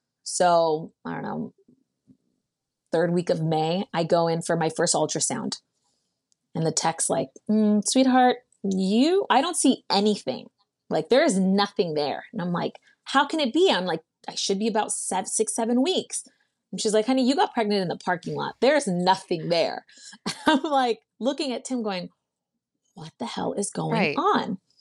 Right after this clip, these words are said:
Speaker 1: So she's like, "If you're not regular and you don't ovulate regularly, like, you could be off. Maybe you ovulated late. Like,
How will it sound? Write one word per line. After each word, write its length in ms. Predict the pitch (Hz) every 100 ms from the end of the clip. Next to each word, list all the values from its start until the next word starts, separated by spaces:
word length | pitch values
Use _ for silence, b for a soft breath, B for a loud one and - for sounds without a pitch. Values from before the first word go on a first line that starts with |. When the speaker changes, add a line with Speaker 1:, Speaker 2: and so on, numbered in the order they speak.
| b b b b -
Speaker 1:
So 140 | 254
she's 140 | 269
like, 140 | 269 269
"If 100 | 262
you're 160 | 277
not 220 | 349 427 220
regular 380 | 202 202 214
and 120 | 208 185
you 100 | 202
don't 180 | 214 170
ovulate 500 | 170 190 214 226 208
regularly, 540 | 233 240 233 240 247
like, 200 | 226 185 -
you 120 | 180
could 240 | - 185 165
be 180 | 165 -
off. 340 | 202 226 233 190
Maybe 200 | 165 -
you 100 | -
ovulated 680 | 175 202 220 233 247 226 214
late. 320 | 226 226 214
Like, 300 | - 156 -